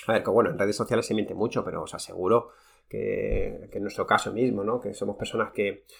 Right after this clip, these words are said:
que, bueno, que estamos delgados en nuestro peso, eh, yo cuando mi madre hace torrijas, amigo, <laughs> me las como, pero vamos, como un campeón. Y la disfruto mucho y, y no por eso ya tiro por tierra todo. No, no, no.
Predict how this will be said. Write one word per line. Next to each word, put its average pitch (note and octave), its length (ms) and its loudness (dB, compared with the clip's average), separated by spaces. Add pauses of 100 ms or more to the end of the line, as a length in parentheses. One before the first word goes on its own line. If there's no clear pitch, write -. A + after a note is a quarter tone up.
(180)
que, - 60 -20
bueno, A2 160 2
que G#2+ 80 -8
estamos G2 260 -6
delgados G2 340 2
en A2 60 -6
nuestro G#2+ 200 -4
peso, C#3 380 0 (400)
eh, G2+ 1160 -2 (180)
yo - 220 -6
cuando G2+ 180 4
mi G#2 80 6
madre G#2+ 200 6
hace G#2 140 4
torrijas, A2+ 760 10
amigo, A#2 580 8 (380)
<laughs> - 1000 8
me G2+ 160 -2
las F2 140 -2
como, B2 440 8
pero G2 160 2
vamos, G2+ 380 6
como F2+ 220 -4
un F2+ 40 -4
campeón. A2 640 6 (160)
Y G#2+ 120 -4
la F2 100 0
disfruto A2+ 360 2
mucho A#2 260 2
y, F#2 160 -4
y A2 100 -4
no G#2+ 160 0
por A#2+ 160 10
eso A#2 180 6
ya B2 320 4
tiro B2 240 4
por B2 140 4
tierra C3+ 320 0
todo. C3+ 380 4
No, E2 260 -4
no, D#2 160 -2
no. D#2 320 -6